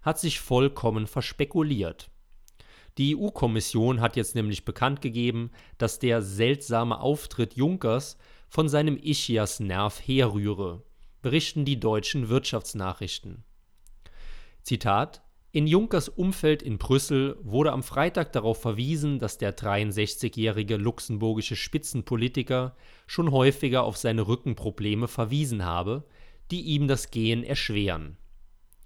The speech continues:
Juncker musste zeitweise von mehreren Leuten gestützt werden, betonen die D W N.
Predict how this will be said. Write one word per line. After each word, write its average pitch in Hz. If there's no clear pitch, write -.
Juncker 196
musste 127
zeitweise 113
von 107
mehreren 123
Leuten 104
gestützt -
werden, 90
betonen 147
die 131
D 98
W 123
N. 80